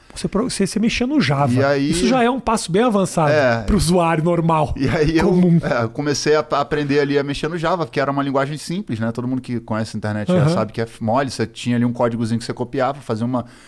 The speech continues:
Speaker 2: coisa ou outra
Speaker 1: Não é
Speaker 2: e
Speaker 1: tão simples quanto você
Speaker 2: ah,
Speaker 1: imagina.
Speaker 2: fazia uma, enfim, eu era um delinquente, né?
Speaker 1: Aham.
Speaker 2: Era um delinquente, né?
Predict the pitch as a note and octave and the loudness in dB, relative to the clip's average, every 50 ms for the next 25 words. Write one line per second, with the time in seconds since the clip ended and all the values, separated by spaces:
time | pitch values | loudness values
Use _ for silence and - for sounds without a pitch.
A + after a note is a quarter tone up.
0 | - - - - - B2+ C3 B2+ C3+ C#3+ C3+ C3+ D3 E3+ F3 G#3+ G#3+ G#3 - A#3 | -20 -20 -20 -4 0 0 0 2 2 2 2 2 2 2 2 2 0 0 2 0
1 | F3+ - - F3+ D#3 - - D3+ D3 D#3+ D#3 E3 E3 D#3 D3 D#3 D#3 - - D#3 | 0 0 0 0 0 0 -2 0 0 2 2 2 2 2 2 2 2 2 2 2
2 | D3+ - B3 - D4+ C#4+ C#4+ C#4+ C4 A3+ G3 E3+ D#3 C#3 C3 C3+ D#3+ D#3 - C3+ | 2 2 2 4 4 4 4 2 2 2 2 2 2 2 0 0 -2 -2 -2 -2
3 | A2+ G#2+ A2+ B2+ C3+ C#3+ D#3+ F#3+ G#3 G#3+ A3 A3+ G#3 - - E3 D3+ F3 G3 A3+ | 0 0 0 2 2 2 2 2 2 2 0 0 -2 -4 -4 -2 0 0 0 0
4 | C4 - D#3+ C#3 B2 A2+ - - G#2+ G#2+ G#2+ E3+ F3 D3 D#3+ F3+ E3 C#3 - - | -2 0 0 0 0 0 -2 -4 -4 -2 0 2 2 4 2 2 0 -2 -6 -14
5 | _ - - - - - - A2+ A#2+ A3+ A#3 D3 D#3+ - D3 B2 - - - - | _ -20 -18 -8 -4 -4 -2 -2 0 -2 -2 -2 -4 -2 -2 0 -2 -2 -2 -4
6 | - G#2+ G2+ G2 | -4 -4 -4 -6